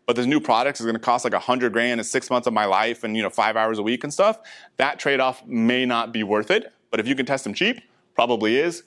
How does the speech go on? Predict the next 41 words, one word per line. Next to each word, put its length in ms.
Completely 800
new 220
brands, 560
is 120
another 280
thing, 220
'cause 120
if 100
you're 120
gonna 180
kind 200
of 100
completely 340
take 180
your 80
focus 380
off 200
your 180
current 280
brand 280
to 60
launch 240
this 180
new 160
brand, 400
that 180
could 120
be 80
a 60
risk 300
not 280
worth 180
taking, 400
unless 320
this 160
one 140
is 120
really 200
taken 320
care 220
of. 180